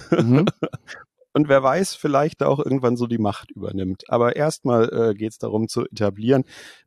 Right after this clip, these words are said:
Speaker 2: Äh, ich hab dann auch nochmal schnell gegoogelt, äh, invasive Arten in der Ostsee, chinesische Wollhandkrabbe, Zebramuschel, getigerter Flussflohkrebs <laughs> oder die Meerwalnuss. <laughs>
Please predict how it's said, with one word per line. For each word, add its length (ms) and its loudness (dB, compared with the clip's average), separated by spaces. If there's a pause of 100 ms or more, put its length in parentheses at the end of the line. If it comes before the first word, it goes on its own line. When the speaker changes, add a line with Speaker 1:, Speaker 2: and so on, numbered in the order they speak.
(100)
Speaker 2:
Äh, 340 6
ich 140 -4
hab 100 0
dann 140 2
auch 100 2
nochmal 240 2
schnell 220 2
gegoogelt, 600 4
äh, 280 4
invasive 580 4
Arten 500 2
in 160 2
der 140 4
Ostsee, 580 0
chinesische 640 2
Wollhandkrabbe, 680 2
Zebramuschel, 800 2 (480)
getigerter 640 2
Flussflohkrebs 1120 0
<laughs> 60 2
oder 200 6
die 100 4
Meerwalnuss. 1040 2
<laughs> 40 2